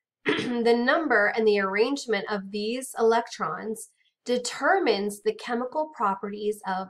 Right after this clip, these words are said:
an atom. What this means is the electrons that are here on the rings are going to be the parts of the atom that try to connect themselves with other atoms, okay? Uh,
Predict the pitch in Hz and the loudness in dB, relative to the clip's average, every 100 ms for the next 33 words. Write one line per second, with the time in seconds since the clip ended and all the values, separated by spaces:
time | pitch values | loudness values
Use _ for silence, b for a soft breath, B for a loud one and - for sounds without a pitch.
0 | - 220 226 220 196 160 - _ _ B | -10 -6 -2 0 -2 -8 -14 _ _ B
1 | B B - 269 - 370 359 254 226 220 | B B -2 -2 0 -2 0 4 4 4
2 | 208 208 202 b b - 240 233 254 285 | -2 -4 -6 b b -4 4 6 6 4
3 | - 220 208 214 208 202 - 220 220 240 | 0 2 2 -2 -4 -8 -4 -2 0 0
4 | 320 233 190 196 226 - B B - 226 | -2 -2 -4 -6 -10 -12 B B 0 2
5 | 226 220 240 277 285 285 254 254 226 226 | 2 2 2 2 -2 -8 -6 -4 2 2
6 | 208 208 - _ _ _ _ - - 285 | 2 -4 -12 _ _ _ _ -14 2 2
7 | 339 294 240 254 214 208 208 208 196 - | 2 -2 -4 -4 -2 -2 -2 -4 -6 -6
8 | 214 208 214 - 214 208 202 B _ - | -2 -2 -2 -4 -2 -2 -4 B _ -2
9 | 240 220 220 240 - 240 233 226 196 202 | 0 4 4 4 0 0 0 0 0 0
10 | 202 - 208 202 202 - 180 120 165 196 | -2 -4 -4 -4 -6 -4 -6 -6 -10 -12
11 | - 214 202 214 214 - B B B B | -12 -14 -8 -4 -4 -4 B B B B
12 | 214 208 196 | 0 0 0